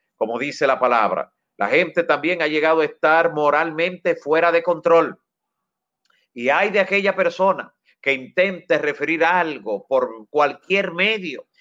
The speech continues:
inmediatamente censurado, inmediatamente es atacado, porque debe dejar libremente a todos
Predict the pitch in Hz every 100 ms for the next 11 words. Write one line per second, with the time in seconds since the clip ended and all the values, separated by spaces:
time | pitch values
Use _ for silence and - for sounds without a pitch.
0 | - 151 156 156 190 - 170 196 175 175
1 | 170 165 143 - 147 190 185 165 143 127
2 | 135 175 180 165 165 185 160 170 170 -
3 | 147 139 135 185 208 196 170 - _ _
4 | _ - 139 127 120 127 120 104 - 123
5 | 127 156 160 175 196 202 190 196 190 214
6 | 190 196 214 226 214 196 - _